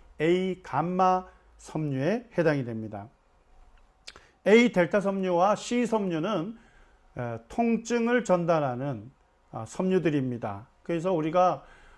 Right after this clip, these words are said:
어떤, 어, 뜨거운 물체를 만지게 되면 만지는 순간 첫 번째로 우리가 통증을 지각하게 되는데요.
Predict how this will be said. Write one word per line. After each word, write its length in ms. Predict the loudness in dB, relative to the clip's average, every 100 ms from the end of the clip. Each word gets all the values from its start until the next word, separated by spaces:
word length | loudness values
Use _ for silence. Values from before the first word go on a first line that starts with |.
| -10
어떤, 560 | -6 0 2 2 -2 -8 -14 _
어, 320 | -12 -10 -10 -4
뜨거운 340 | 0 6 8 6
물체를 580 | 2 4 4 4 0
만지게 520 | 0 -2 -2 -4 -4 -4
되면 600 | -4 -4 -4 -6 -10 -10
만지는 480 | -4 2 2 2
순간 540 | -2 -2 2 2 0 -8 -20 -20 -20 -20
첫 280 | -10 -8 0
번째로 640 | 0 2 2 4 4 2
우리가 580 | 0 -4 0 0 -2 -8 -20 -20 -20 -20 -8
통증을 560 | -4 -2 0 0 0
지각하게 540 | -4 -2 2 2 2 0
되는데요. 720 | -2 -4 0 0 0 -6